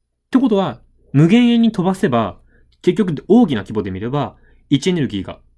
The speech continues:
最大っていうことは言えるわけじゃないですか。じゃあ、ここを基準にしましょう。無限遠から、こう持ってきたとしましょう。左に動かしたとしましょう。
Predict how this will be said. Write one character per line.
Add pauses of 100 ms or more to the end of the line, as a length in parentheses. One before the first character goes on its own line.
(340)
最
大
っ
て
い
う
こ
と
は
言
え
る
わ
け
じ
ゃ
な
い
で
す
か。 (1080)
じ
ゃ
あ、
こ
こ
を
基
準
に
し
ま
し
ょ
う。 (460)
無
限
遠
か
ら、 (800)
こ
う
持
っ
て
き
た
と
し
ま
し
ょ
う。
左
に
動
か
し
た
と
し
ま
し
ょ
う。